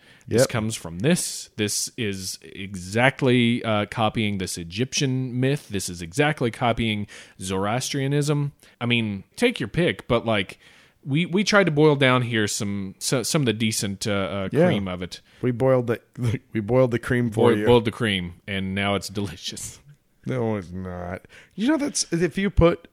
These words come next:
Speaker 2: condensed milk in a crock pot, it turns into caramel.
Speaker 1: Really?
Speaker 2: Yeah.
Speaker 1: Do you don't have to, like, flavor it?
Speaker 2: No, it just does it.
Speaker 1: All right.
Speaker 2: Clip and save, audience.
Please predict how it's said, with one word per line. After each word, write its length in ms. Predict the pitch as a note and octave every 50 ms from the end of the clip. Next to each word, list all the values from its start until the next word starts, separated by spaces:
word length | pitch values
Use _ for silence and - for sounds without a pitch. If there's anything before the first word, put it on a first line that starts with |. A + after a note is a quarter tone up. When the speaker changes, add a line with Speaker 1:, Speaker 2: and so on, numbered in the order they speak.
| _ _ -
Speaker 2:
condensed 500 | - D3 C3+ A#2+ A#2+ C3 C3 - - A2
milk 320 | A2 A2 A#2+ B2 - -
in 100 | A2 G#2
a 60 | F#2+
crock 320 | - - A#2 A2 A#2 A2+ -
pot, 160 | C#3+ C3 B2+ A#2+
it 100 | - -
turns 240 | - C3 B2+ A2
into 120 | A2+ F#2 E2
caramel. 520 | _ - - G#2+ A2 A#2+ B2+ C3 C#3 - _ _ _ _ _ _ _ _ _ - -
Speaker 1:
Really? 600 | - F#2+ G#2 C#3 A3 D#4 - E2 D#2+ D2+ E2 F#2+ _ -
Speaker 2:
Yeah. 380 | C3+ D3 A3+ A#3+ F#3 G2+ E2 - - _ _
Speaker 1:
Do 80 | - G#2+
you 220 | G#2+ G#2 A2+ B2
don't 180 | B2 B2 A#2 A#2+
have 140 | C3 A#2 -
to, 60 | A#2+
like, 180 | A2+ G2 F2 -
flavor 400 | - - F#2+ G#2 C3 E3 G3 D#4
it? 140 | C4 - _ -
Speaker 2:
No, 380 | G#2 A#2 D3 F#3+ E3+ F#2 - - _ _ _ -
it 40 | -
just 280 | - A#2+ F#2+ E2 - -
does 240 | B2 C#3+ E3+ -
it. 200 | G2+ F2+ - _ - _ _ _ _ _ _ _ _ - -
Speaker 1:
All 80 | F2+ G2+
right. 240 | D3+ D3 A#2 C3 D3 _ _ _ _ _ - - - - - _ _ _ -
Speaker 2:
Clip 220 | - A2+ A#2+ - B2
and 120 | A2+ G#2
save, 240 | - A#2 C3+ C3 G#2
audience. 540 | G2 G2 G#2 G#2+ A2+ B2 A2 - - -